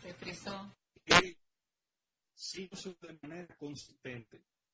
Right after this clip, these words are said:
Speaker 2: que la sumatoria de la oposición es superior al gobierno. Aquí se tumba la.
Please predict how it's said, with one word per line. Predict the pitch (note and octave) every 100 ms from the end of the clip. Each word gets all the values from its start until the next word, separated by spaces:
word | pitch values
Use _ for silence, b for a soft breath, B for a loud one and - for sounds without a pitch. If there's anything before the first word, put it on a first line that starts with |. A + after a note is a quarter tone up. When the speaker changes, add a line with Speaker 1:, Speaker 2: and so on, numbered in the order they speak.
| _ _ _ _ _ _ -
Speaker 2:
que | - D3 - -
la | C#3 -
sumatoria | - C#3 - - F3+ G3
de | F#3
la | F3
oposición | E3+ E3+ F3 - G3+ F#3+
es |
superior | E3 D3 C3 C3+ C#3+
al | C#3
gobierno. | A#2+ A2 G#2+ G2 _ _ _ _ - -
Aquí | - G3
se | - -
tumba | - G3+ C#3+ C#3 - _ _ _ -
la. | B2 B2 - -